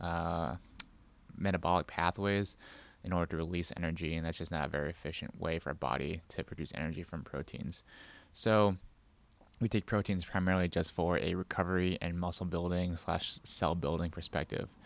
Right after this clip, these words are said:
So in order to do that, we need at least one gram per pound of body weight, and that's total body weight. Uh, there are a lot of different recommendations out there, uh, based on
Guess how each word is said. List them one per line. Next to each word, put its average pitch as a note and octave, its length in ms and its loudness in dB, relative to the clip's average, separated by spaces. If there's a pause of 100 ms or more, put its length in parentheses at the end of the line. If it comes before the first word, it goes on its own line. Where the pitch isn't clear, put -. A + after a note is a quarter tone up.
(460)
So - 180 2
in G2 80 8
order A#2 140 8
to G#2 80 8
do F#2 80 8
that, F#2 340 8
we G2 80 2
need F#2 160 4
at B1+ 200 2
least F#2 300 4
one F#2 300 4
gram F2+ 280 6
per - 80 8
pound F#2 340 2
of E2 80 -2
body D#2+ 240 4
weight, E2 240 2 (120)
and F#2 100 2
that's F2 140 2
total F2 260 2
body D2+ 280 2
weight. C2+ 260 0 (520)
Uh, F2 200 2
there F2 120 4
are - 20 6
a F2+ 40 6
lot A2+ 160 8
of A#2+ 40 6
different G#2+ 240 2
recommendations F2+ 560 0
out F2 220 2
there, F2+ 380 2 (180)
uh, F2 240 -2
based E2+ 400 0
on E2+ 420 0